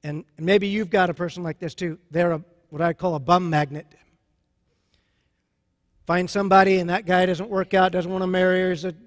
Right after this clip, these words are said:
just a jerk, freeloader, and then pretty soon that m-, relationship breaks up, and guess what? They're devastated, can't believe this happened,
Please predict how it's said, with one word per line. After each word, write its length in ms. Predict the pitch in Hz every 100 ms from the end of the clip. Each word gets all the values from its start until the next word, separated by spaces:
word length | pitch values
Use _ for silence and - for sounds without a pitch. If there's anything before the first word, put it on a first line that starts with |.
| - -
just 220 | 180 190
a 40 |
jerk, 340 | 127 180 180 - _ _ _ 214 - _
freeloader, 560 | 190 196 190 185 185 180 - - -
and 220 | 175 190
then 80 | 190
pretty 200 | 196 190
soon 500 | - 196 196 190 190 156
that 200 | 185 220
m-, 140 | - _ -
relationship 640 | 190 190 - 208 - 202
breaks 320 | 170 190 -
up, 180 | 196 190
and 240 | 185 185 - - - -
guess 240 | 208 -
what? 240 | 240 190 - _ _ 113 _ _ _ _ _ _
They're 120 | 180
devastated, 920 | 151 220 208 202 - 208 202 196 185 - _
can't 220 | - 214 214
believe 260 | 208 208
this 160 | 202 -
happened, 420 | 208 196 208 190